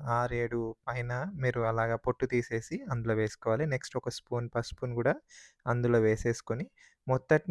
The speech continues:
మొత్తాన్ని ఇలా వీడియోలో చూపిస్తున్నట్లు మొత్తం అంతా మిక్స్ అయ్యేలాగా కలుపుతూ, తిప్పుతూ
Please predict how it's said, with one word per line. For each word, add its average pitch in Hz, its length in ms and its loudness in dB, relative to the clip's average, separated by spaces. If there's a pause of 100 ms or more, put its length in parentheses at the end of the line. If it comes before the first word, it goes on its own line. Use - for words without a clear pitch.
(160)
మొత్తాన్ని 151 540 2
ఇలా 120 200 4
వీడియోలో 127 440 4
చూపిస్తున్నట్లు 120 800 -4
మొత్తం 123 340 -6
అంతా 120 240 -4
మిక్స్ 120 300 -8
అయ్యేలాగా 117 500 2
కలుపుతూ, 120 540 0
తిప్పుతూ 123 480 -4